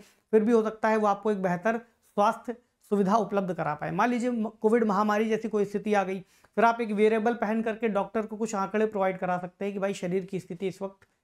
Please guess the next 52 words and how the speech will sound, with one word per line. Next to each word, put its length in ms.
ये 100
चल 160
रही, 180
थर्मामीटर 540
यूज़ 240
कर 80
सकते 300
हैं। 160
फ़ोन 160
पर 100
आपने 240
बता 240
दिया, 160
उन्होंने 220
वहाँ 180
से 80
आपको 400
मेडिसिन 400
वगैरह 280
लिख 180
करके 280
दे 120
दी। 160
और 160
व्यक्तिगत 400
चिकित्सा 420
जैसी 320
श्रेणियाँ 460
शामिल 380
हैं, 120
कोई 140
व्यक्ति 420
व्यक्तिगत 480
रूप 180
से, 100
निजी 240
रूप 200
से 120
आपकी 320
स्वास्थ्य 340
देखभाल 400
कर 160
रहा 240
है, 80
तो 400
ये 80
सभी 260
चीज़ें 360
डिजिटल 540
हेल्थ 360
केयर 300
का 380